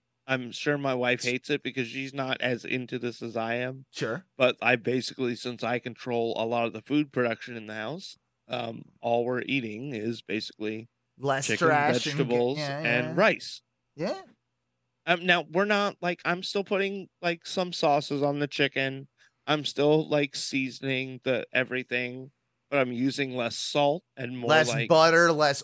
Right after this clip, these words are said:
Speaker 2: oil, less thing.
Speaker 1: Yep.
Speaker 2: Like, yeah, all
Speaker 1: All of
Speaker 2: those
Speaker 1: those
Speaker 2: things,
Speaker 1: things.
Speaker 2: man. They, they, it
Speaker 1: I've
Speaker 2: matters.
Speaker 1: cut
Speaker 2: It
Speaker 1: soda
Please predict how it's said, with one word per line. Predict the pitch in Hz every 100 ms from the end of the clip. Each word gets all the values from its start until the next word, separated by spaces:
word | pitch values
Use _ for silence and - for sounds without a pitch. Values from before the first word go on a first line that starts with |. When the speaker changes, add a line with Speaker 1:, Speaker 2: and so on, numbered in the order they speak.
| 139
Speaker 2:
oil, | 139 143 151 156 160 151
less | 143 143 -
thing. | 156 147
Speaker 1:
Yep. | 147
Speaker 2:
Like, | 139 131 127 -
yeah, | 139 156 -
all | 147 156
Speaker 1:
All | 170
of | 185
Speaker 2:
those | 156
Speaker 1:
those | 160
Speaker 2:
things, | 254 247 214
Speaker 1:
things. | 180
Speaker 2:
man. | 214 220 220 190
They, | 180 180
they, | 170 180 175
it | 170
Speaker 1:
I've | 139
Speaker 2:
matters. | 185 254 139 233 226 185 -
Speaker 1:
cut | 170
Speaker 2:
It |
Speaker 1:
soda | 160 143